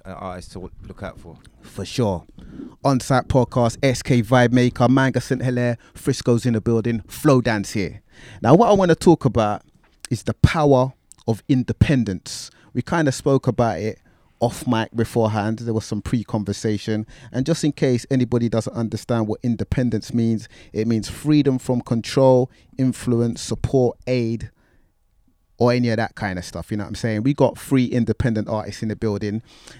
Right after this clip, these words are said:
Speaker 2: Many people say artists are not independent through choice. Many independent artists will tell them you need to understand what independence is, and it's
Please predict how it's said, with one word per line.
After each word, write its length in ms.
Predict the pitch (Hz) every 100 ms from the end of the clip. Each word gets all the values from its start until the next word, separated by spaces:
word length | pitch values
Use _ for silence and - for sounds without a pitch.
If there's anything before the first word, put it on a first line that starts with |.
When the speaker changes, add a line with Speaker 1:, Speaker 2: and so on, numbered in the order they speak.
| -
Speaker 2:
Many 220 | 151 170
people 340 | - 160 143
say 460 | 135 - 131 127 123 _ _ _ _ _ _ _ -
artists 360 | 123 - 123 131
are 100 | 127
not 180 | 123 -
independent 640 | 135 123 - 135 127 117
through 220 | - 123
choice. 640 | 110 - 131 92 - - - _ _ _ -
Many 220 | 127 127
independent 600 | 131 123 113 127 120 -
artists 320 | 113 110 -
will 80 | 117
tell 240 | - 117
them 220 | 107 107 107
you 100 | 110
need 160 | 110
to 100 | -
understand 500 | 110 110 - 120 113
what 100 | 104
independence 680 | 113 110 104 120 110 101 -
is, 100 | 101
and 120 | 107
it's 200 | 104 -